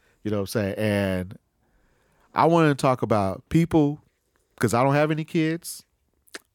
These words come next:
I'm forty-five. Well, excuse me, forty-four. I will be forty-five. I'm not trying to age myself that quickly. You know what I mean? But do you just have, you know, every now and then, you know, people that just pop out kid after kid after kid, you know what I'm saying? They wanna come in and it's like, "Hey,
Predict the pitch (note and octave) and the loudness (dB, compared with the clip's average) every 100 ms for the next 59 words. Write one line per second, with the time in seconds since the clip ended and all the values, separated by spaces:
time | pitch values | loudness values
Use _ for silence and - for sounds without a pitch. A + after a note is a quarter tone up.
0 | - E2 B2 A#2+ A2+ C3+ B2+ B2+ B2 _ | -20 -4 0 0 0 0 0 0 -4 _
1 | _ _ E2 F2 - - G#2 F2 D2+ - | _ _ -8 -8 -10 -10 -8 -8 -10 -20
2 | _ A#2+ G#2+ G2 G#2 F2+ F2 F#2+ G#2+ G2 | _ -2 -2 -2 -6 -6 -8 -6 -6 -6
3 | F#2+ G2+ F2 F2+ D#2+ D2+ E2+ E2 F2 F2+ | -8 -10 -12 -14 -16 -16 -16 -12 -8 -8
4 | - G#2 G2 G#2+ G2 F#2 F2 - F2+ - | -6 -8 -6 -4 -6 -6 -10 -8 -8 -6
5 | F#2+ F2+ F2+ - C2 - _ _ _ _ | -6 -6 -10 -10 -18 -20 _ _ _ _
6 | - - C#3 C3+ B2 B2 B2+ A#2+ A#2 - | -12 -2 2 4 2 2 0 0 -4 -12
7 | _ _ _ _ A#2+ C3 A2+ F#2 _ _ | _ _ _ _ 2 4 4 -2 _ _
8 | _ _ _ _ _ B2+ B2 G3+ D4 C4+ | _ _ _ _ _ -6 2 4 6 4
9 | - G#3 F#3+ F#3 - - D#3 A#2+ A2 D#3 | 2 2 2 0 -4 -2 2 2 2 0
10 | F3 E3 D#3+ D#3 D#3 C#3+ B2 - F3 E3 | 0 0 0 0 0 0 0 -2 -4 0
11 | C#3 B2 B2 - D3+ D3 D3+ B2 - D#3 | 0 0 -6 -6 -8 -4 0 0 0 2
12 | D3 C3+ C3 - C#3 B2+ A#2 - C#3 C3 | 2 0 -4 0 2 2 -2 -2 2 2
13 | B2 B2 A#2+ A#2 - B2+ A#2+ B2 B2 A#2 | 0 -2 0 0 -2 -2 -2 -2 -2 -4
14 | - B2+ A#2+ A#2 A2 G2 A#2+ G#2+ - G#2+ | -2 -2 -2 -2 -4 -4 -2 -2 -4 -6
15 | F2 | -6